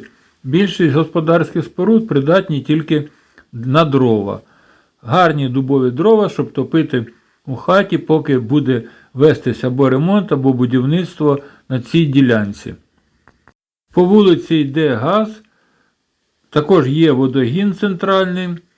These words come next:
у будинок заведена тільки одна електрика. Тому все оце більш цікаве, як земельна ділянка з гарним розташуванням у Київській області.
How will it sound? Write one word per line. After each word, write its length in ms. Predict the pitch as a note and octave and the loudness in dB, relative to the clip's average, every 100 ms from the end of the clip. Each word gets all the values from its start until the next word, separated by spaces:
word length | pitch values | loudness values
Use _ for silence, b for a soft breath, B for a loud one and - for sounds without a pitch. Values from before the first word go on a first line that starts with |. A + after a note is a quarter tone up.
| _ | _
у 160 | - E3 | -4 -2
будинок 540 | D3 D3 E3 G#3 F3+ | 0 -2 0 0 0
заведена 520 | A#2+ C#3 E3 F3+ D#3+ C#3 | 0 2 2 0 -2 -2
тільки 520 | - F3 F3 D#3+ C3+ - | -4 -4 -2 -2 -4 -12
одна 360 | - A2+ C3+ D3+ | -12 -6 -2 2
електрика. 720 | C#3+ A#2 G#2+ - G#2+ G#2+ A2 G#2+ _ _ _ _ _ _ - | 2 2 0 -6 -12 -12 -14 -18 _ _ _ _ _ _ -2
Тому 180 | F#3+ G3+ | 2 2
все 300 | - G#3+ G#3 | 4 4 4
оце 460 | G3 - A#3 G#3+ | 2 0 2 2
більш 460 | D#3+ C#3 E3 E3 - | -2 -6 -6 -6 -8
цікаве, 440 | D3+ F#3+ F#3+ E3+ | -8 -2 0 0
як 160 | D3 C3+ | 0 -2
земельна 480 | C3 D#3 E3 D3 C3+ | -2 0 0 0 -2
ділянка 600 | C#3 C#3+ G3 F#3+ E3+ C#3+ | -2 0 0 -2 -4 -4
з 40 | |
гарним 420 | A2+ D3+ D#3+ C#3+ | 0 0 0 -2
розташуванням 840 | B2+ B2 - B2 C#3 C#3+ E3+ D#3+ C3+ | -2 -4 -8 -8 -2 0 0 0 -2
у 80 | A#2 | -2
Київській 500 | D3 D3 C3+ - C3+ | 0 0 0 -2 0
області. 540 | A#2+ G2+ G2+ - - | 2 0 -6 -10 -16